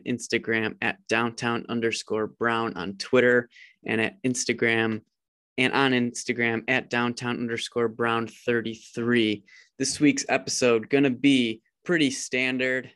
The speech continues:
Uh, we'll talk about the Bucks win over the Atlanta Hawks Wednesday night, getting them their sixth win in a row, um, followed by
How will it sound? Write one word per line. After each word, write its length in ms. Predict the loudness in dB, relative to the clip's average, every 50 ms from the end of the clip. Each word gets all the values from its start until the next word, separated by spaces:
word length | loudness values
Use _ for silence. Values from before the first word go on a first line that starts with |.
| _ -10
Uh, 200 | -8 -6 -4 -2
we'll 80 | -2 -2
talk 320 | 0 0 0 0 2 0
about 480 | -2 0 2 4 4 4 4 2 0 -4 _ _ _ _ _ _ _ _
the 120 | -6 -6 -6
Bucks 640 | -4 -2 0 0 0 -2 -4 -8 -10 -8 -10 -10 -14 -18 -20 -20 _
win 520 | -16 -10 -2 0 2 4 4 4 2 2
over 260 | 0 0 -2 -2 -2 -2
the 160 | 0 0 0
Atlanta 420 | 0 0 0 0 0 0 0 -2
Hawks 840 | -4 -8 -8 -4 0 2 2 2 0 -2 _ -12 -10 -10 -10 -10 -12 -14 _ _ _ _ _ _ _ _ _ _ -2
Wednesday 520 | 0 0 0 0 0 2 2 4 4 4
night, 500 | 2 2 2 4 4 4 2 0 -2 -4 -6 -6 -4 0
getting 240 | 2 2 2 2 2
them 180 | 2 0 0 0
their 140 | 0 0 0
sixth 520 | -2 -4 -2 0 0 -2 -2 -4 -8 -10
win 340 | -8 -4 -2 -2 0 -2 -2
in 180 | -2 -4 -4
a 60 | -4 -6
row, 600 | -4 -2 0 2 2 2 2 2 2 0 0 -2 _ _ -20 _ _ _ -6
um, 340 | -4 -2 -2 -2 -2 -4 -6
followed 500 | -4 -2 0 2 2 2 2 0 0 -2
by 520 | -2 0 0 0 0 0 0 -2 -2